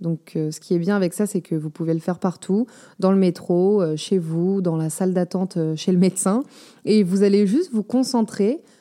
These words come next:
pendant, euh, quelques minutes sur toutes les choses pareilles pour lesquelles, euh, vous êtes reconnaissant. Donc, c'est la même méthode, mais, euh, qui peut se pratiquer de, de différentes manières, on va dire.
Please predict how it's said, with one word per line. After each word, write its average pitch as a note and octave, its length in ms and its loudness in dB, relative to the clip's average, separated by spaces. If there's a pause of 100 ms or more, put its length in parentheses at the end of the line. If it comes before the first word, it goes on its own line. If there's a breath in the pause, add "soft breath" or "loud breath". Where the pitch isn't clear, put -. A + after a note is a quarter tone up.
(120)
pendant, G3 420 2
euh, F3 180 2
quelques A3+ 260 0
minutes G3 520 2 (240 soft breath)
sur C4+ 540 0
toutes - 240 0
les C4+ 100 4
choses A3 280 0
pareilles F#3 380 2
pour - 160 -4
lesquelles, F3+ 400 2
euh, F3+ 140 2
vous E3+ 160 2
êtes G3 100 0
reconnaissant. E3+ 580 -2 (540 soft breath)
Donc, F#3 140 -2
c'est G3 140 4
la E3+ 100 4
même A#3+ 200 6
méthode, A3+ 600 4 (140)
mais, F#3+ 440 4
euh, F3 140 4
qui - 180 -10
peut G3+ 160 -2
se - 180 -2
pratiquer F3+ 680 -2
de, E3+ 300 2
de D#3+ 400 -2
différentes G3 540 0
manières, F3 360 2
on D3+ 60 0
va D3+ 140 0
dire. - 280 -8